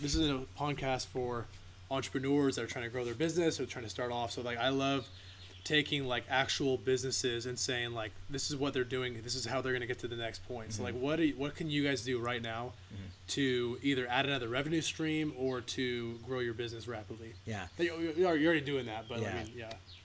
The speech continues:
Speaker 2: I'd say that, and this is, this should be, like, ki-, this is, sounds so obvious, but the biggest thing is always just to continue investing in the technology and the product.
Speaker 1: Mm-hmm.
Speaker 2: Like, what got us to where we are today was having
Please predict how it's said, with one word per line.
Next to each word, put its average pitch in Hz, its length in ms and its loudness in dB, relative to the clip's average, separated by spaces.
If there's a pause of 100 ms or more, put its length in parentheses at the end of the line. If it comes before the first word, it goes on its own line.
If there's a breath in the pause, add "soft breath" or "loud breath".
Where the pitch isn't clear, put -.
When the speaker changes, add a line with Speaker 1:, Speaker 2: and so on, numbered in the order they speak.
(120)
Speaker 2:
I'd 127 120 6
say 202 260 8
that, 185 340 4 (880)
and 127 120 -2
this - 280 4
is, 110 260 -4
this 117 320 0
should 135 240 2
be, 113 260 0 (360)
like, - 140 -6 (100)
ki-, - 120 -4 (400 loud breath)
this 139 240 6
is, 117 80 -6 (120)
sounds 139 220 6
so 123 100 6
obvious, 117 360 6
but 113 180 0 (300 loud breath)
the 160 60 2
biggest 214 460 12
thing 190 160 4
is 147 200 6 (120)
always 143 300 6
just 127 200 2
to 135 100 -2
continue 135 420 2
investing 120 400 4
in 117 80 -2
the 101 60 -4
technology 107 420 -4
and 95 100 -6
the 90 60 -8
product. 92 400 -6
Speaker 1:
Mm-hmm. 120 160 -6 (260 loud breath)
Speaker 2:
Like, 123 120 0
what 143 180 4
got 151 220 6
us 190 160 6
to 160 80 4
where 135 160 6
we 131 100 4
are 123 120 4
today 117 500 2 (800 loud breath)
was 123 440 6 (460)
having 143 460 4